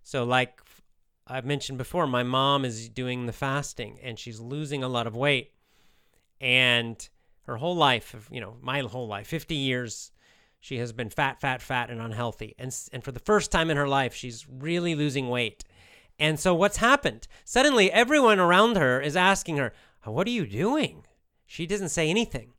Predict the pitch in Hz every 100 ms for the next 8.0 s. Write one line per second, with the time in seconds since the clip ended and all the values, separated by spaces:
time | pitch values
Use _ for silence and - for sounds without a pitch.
0 | _ _ _ _ _ _ - 156 - 170
1 | - - 196 165 87 _ 135 - 123 107
2 | 123 175 165 - - 107 - - 98 110
3 | 147 190 147 123 180 170 151 180 247 202
4 | 107 - - - - 143 160 175 165 143
5 | - - - 117 156 147 113 117 143 147
6 | 160 156 240 262 277 - 117 95 - -
7 | 147 123 127 139 151 170 202 175 - -